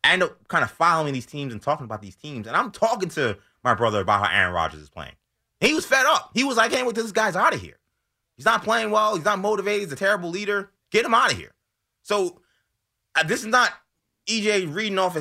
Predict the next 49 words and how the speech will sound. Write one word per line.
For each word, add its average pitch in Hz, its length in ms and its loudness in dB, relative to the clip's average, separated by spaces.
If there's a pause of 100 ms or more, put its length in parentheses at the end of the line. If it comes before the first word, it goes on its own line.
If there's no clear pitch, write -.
I, 160 120 4
I, 143 200 2
no, 151 100 4
I 131 100 4
was 131 220 2
kinda 110 220 0
just 92 160 -8
reading 101 200 -4
off 85 100 -4
a - 20 -18
stat 82 260 -6
sheet. 82 180 -20
But 160 180 -4 (160)
trust 190 240 0
me, 117 80 -4
this 180 280 -4 (360)
take 202 340 0
isn't 156 260 -2
E 165 120 -4
J 147 160 -2
reading 147 240 -2
off 135 100 -2
a 113 60 -12
stat 139 320 0
sheet 135 140 -18
and 107 120 -10
reading 131 220 -10
you 117 100 -6
a 104 60 -2
record 117 240 0
and 95 100 -16
saying, 101 220 0
"Oh, 110 180 2
Aaron 104 240 2
Rodgers 98 240 -2
wasn't 87 240 -10
bad." 107 320 2 (240)
No, 262 200 4
I 202 200 6
watched. 247 540 0 (720)
I 208 140 6
watched. 226 340 0
I 190 80 6
followed. 202 560 0 (880)
He 175 80 -12
was 208 140 -8
terrible 220 340 2
all 220 200 2
season. 196 480 -4